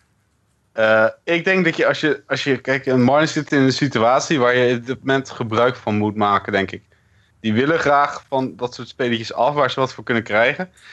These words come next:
dan hebben de Marlins in, in Cal Barraclough en, en Drew Steckenrider echt twee hele interessante relievers. Waar de Dodgers natuurlijk ook beter van worden. Want ja, als je kijkt naar de namen die allemaal zitten in die Dodgers bullpen. Hè, wat, wat hebben we nou? Een Liberatore en een,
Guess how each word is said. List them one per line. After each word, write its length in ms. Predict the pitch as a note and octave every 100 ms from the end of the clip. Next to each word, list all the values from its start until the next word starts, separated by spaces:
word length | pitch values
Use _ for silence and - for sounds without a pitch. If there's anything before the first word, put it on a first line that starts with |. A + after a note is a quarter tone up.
| -
dan 120 | - A#2+
hebben 200 | B2+ C3
de 80 |
Marlins 420 | B2+ C#3 E3+ D3 -
in, 240 | B2 A#2+
in 180 | - B2
Cal 260 | - C#3+
Barraclough 720 | A#2+ C3 D3+ D#3 C#3 B2 A#2+
en, 200 | G#2 A#2+
en 200 | - A#2
Drew 200 | A2 C3
Steckenrider 640 | B2 - D3 D#3+ C#3+ C3+ C3
echt 160 | - -
twee 180 | B2+
hele 540 | A2 G#2+ C#3 E3 C#3+ B2+
interessante 640 | C3 - C3 C3 C3 B2
relievers. 580 | A#2+ B2 C#3 A#2 C#3 - _ _ _ _ _ -
Waar 140 | G#2+
de 80 | A2
Dodgers 320 | A#2 D3+ E3
natuurlijk 300 | D3+ D#3 D3+
ook 180 | E3+ F#3
beter 280 | G3+ F#3+ -
van 100 | D3
worden. 220 | B2+ A2
Want 260 | A#2+ A#2+ _ _ _ _ _ _
ja, 160 | - B2+
als 180 | A2 -
je 60 |
kijkt 260 | B2+ D3 C3
naar 100 | A#2+
de 120 | A#2
namen 360 | A2 A2+ A#2 A2
die 100 | A2
allemaal 200 | G#2+ A2
zitten 300 | B2 - A#2
in 80 |
die 180 | G#2+ G#2+
Dodgers 340 | G#2+ A2+ A2 G#2
bullpen. 460 | A#2 A#2 A2+ A2+
Hè, 140 | A2+ G#2
wat, 200 | G#2+ G#2+
wat 140 | G2
hebben 220 | G#2 A2
we 60 | A2
nou? 140 | G#2
Een 60 | G2
Liberatore 840 | G#2+ G#2 G2+ - A#2 A#2 A2+ A2+
en 200 | A2+ G2+ G2+
een, 140 | G2